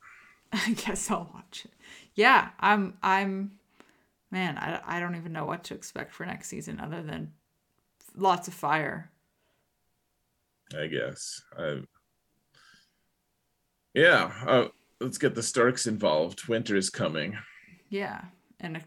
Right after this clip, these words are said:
Speaker 1: few hundred years.
Speaker 2: Eventually.
Speaker 1: <laughs>
Speaker 2: Well,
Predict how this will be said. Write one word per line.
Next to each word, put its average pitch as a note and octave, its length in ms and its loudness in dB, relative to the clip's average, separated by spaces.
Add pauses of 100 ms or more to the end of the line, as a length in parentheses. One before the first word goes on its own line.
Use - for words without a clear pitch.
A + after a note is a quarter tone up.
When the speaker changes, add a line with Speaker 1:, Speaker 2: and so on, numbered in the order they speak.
(120)
Speaker 1:
few - 220 -10
hundred D3 320 -6
years. - 380 -10 (1120)
Speaker 2:
Eventually. E2 540 -4 (440)
Speaker 1:
<laughs> - 80 -14 (2500)
Speaker 2:
Well, - 220 0